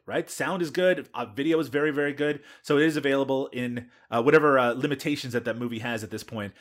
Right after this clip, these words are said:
It's not in the version that is currently accessible to people. Uh, it just might be something that never made it to the final version. On the next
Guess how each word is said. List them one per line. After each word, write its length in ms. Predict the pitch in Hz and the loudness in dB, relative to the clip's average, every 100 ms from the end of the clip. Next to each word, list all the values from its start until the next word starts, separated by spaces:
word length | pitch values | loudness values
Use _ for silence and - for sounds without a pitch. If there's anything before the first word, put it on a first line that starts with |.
| _ | _
It's 160 | 123 135 | -8 -2
not 200 | 131 - | -2 -2
in 100 | 123 | -6
the 60 | |
version 480 | 117 120 117 107 82 - _ | -4 -2 -2 -4 -12 -18 _
that 120 | 110 | -6
is 100 | 101 | -6
currently 440 | - 117 101 101 - | -6 -6 -6 -10 -10
accessible 520 | - - 104 - 92 | -10 -8 -8 -8 -12
to 80 | 85 | -12
people. 400 | 90 82 82 - _ - | -14 -14 -14 -16 _ -12
Uh, 160 | 90 95 | -8 -8
it 80 | 98 | -8
just 140 | 110 | -10
might 160 | 107 92 | -10 -10
be 80 | 95 | -10
something 300 | 131 - 101 | -10 -10 -10
that 220 | 104 - | -10 -8
never 200 | 120 127 | -6 -6
made 280 | 117 120 120 | -6 -8 -8
it 220 | - - | -12 -16
to 100 | - | -18
the 80 | 98 | -16
final 300 | - 78 69 | -14 -16 -16
version. 400 | 73 69 71 85 _ _ _ _ _ _ _ _ | -20 -20 -20 -20 _ _ _ _ _ _ _ _
On 360 | 139 208 311 294 | 4 8 8 6
the 80 | 233 | 4
next 440 | 165 165 247 - | 4 2 0 -4